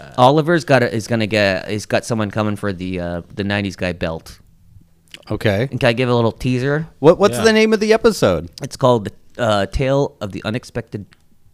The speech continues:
Speaker 1: Visitor. Oh, fuck, I have it right here. Hang on. Uh,
Speaker 3: Dangerous Soup?
Speaker 1: Tale of the Unexpected Visitor.
Speaker 2: All right, cool. So, uh, we got that to look forward to next week.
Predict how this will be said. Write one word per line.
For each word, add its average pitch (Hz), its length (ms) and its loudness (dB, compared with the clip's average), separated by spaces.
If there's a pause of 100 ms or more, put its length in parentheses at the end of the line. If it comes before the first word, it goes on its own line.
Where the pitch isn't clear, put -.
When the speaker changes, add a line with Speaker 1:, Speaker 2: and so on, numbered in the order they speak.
(140)
Speaker 1:
Visitor. 90 420 -8 (100)
Oh, 104 160 -12
fuck, 92 300 -14
I 95 40 -6
have 95 80 -8
it 87 40 -10
right 92 140 -8
here. 90 160 -10
Hang 98 120 -10
on. 110 140 -20 (880)
Uh, 92 460 -6 (140)
Speaker 3:
Dangerous 95 360 -6
Soup? - 260 -12 (360)
Speaker 1:
Tale 147 200 2
of 151 60 -2
the 131 80 -2
Unexpected 135 520 0
Visitor. 98 440 -2 (320)
Speaker 2:
All 196 120 4
right, 233 180 2
cool. 240 280 6
So, 165 300 4
uh, 156 240 6
we 147 100 2
got 151 180 0
that 160 140 0
to 147 60 -6
look 151 160 0
forward 160 220 -2
to 175 100 2
next 165 260 2
week. 185 300 -4